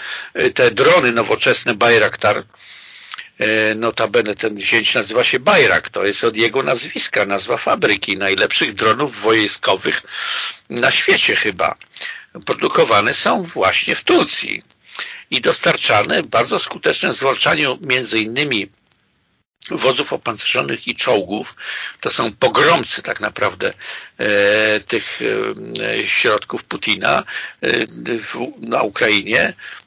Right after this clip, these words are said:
No to jest Turcja i Putin jest mocno zdegustowany i parokrotnie już przypominał o tym, e, Erdoğanowi, że no, się kolegujemy i tutaj dostarczamy ci uzbrojenie, ale, e, na Ukrainie to, to byś, e,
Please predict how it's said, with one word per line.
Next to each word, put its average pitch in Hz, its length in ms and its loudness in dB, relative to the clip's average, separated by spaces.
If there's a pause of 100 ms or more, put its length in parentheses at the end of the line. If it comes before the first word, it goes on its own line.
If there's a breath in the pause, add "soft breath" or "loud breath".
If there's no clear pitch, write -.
No 131 200 0
to 233 160 2
jest 226 180 2
Turcja 139 500 2
i 139 240 2 (480)
Putin 202 340 0
jest - 340 2 (380)
mocno 147 720 2
zdegustowany 180 920 2
i 226 100 2
parokrotnie 226 720 2
już - 160 0
przypominał 127 680 0
o 120 80 2
tym, 120 220 -4 (720 loud breath)
e, 117 580 2
Erdoğanowi, 127 480 4
że 165 240 4
no, 160 180 0 (200)
się - 220 0
kolegujemy 131 680 4
i 147 80 2
tutaj 151 260 2
dostarczamy 151 580 0
ci 175 140 2
uzbrojenie, 135 640 4
ale, 170 120 6
e, 160 60 2 (720 loud breath)
na 151 180 6
Ukrainie 147 540 4
to, 202 160 0
to 190 340 2
byś, 143 580 -2
e, 170 180 -2